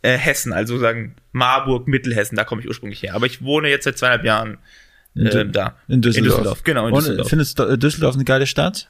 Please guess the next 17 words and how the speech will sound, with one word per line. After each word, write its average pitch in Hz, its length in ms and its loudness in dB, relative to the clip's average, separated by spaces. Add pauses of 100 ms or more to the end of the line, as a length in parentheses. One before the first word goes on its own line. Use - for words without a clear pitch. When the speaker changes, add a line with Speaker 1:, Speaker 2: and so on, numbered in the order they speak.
Speaker 1:
Absolut, - 680 0
absolut. 156 420 0
Ist 120 100 0
eine 131 260 0
super, 165 440 0
super 151 260 -2
toll, 156 280 -4
ähm, 123 380 -2 (520)
tolle 143 220 0
Stadt. 147 340 0
Ich - 80 -6
fühle 143 100 0
mich 127 80 -2
da 127 100 4
sehr, 127 120 2
sehr 123 200 0
wohl. 143 420 4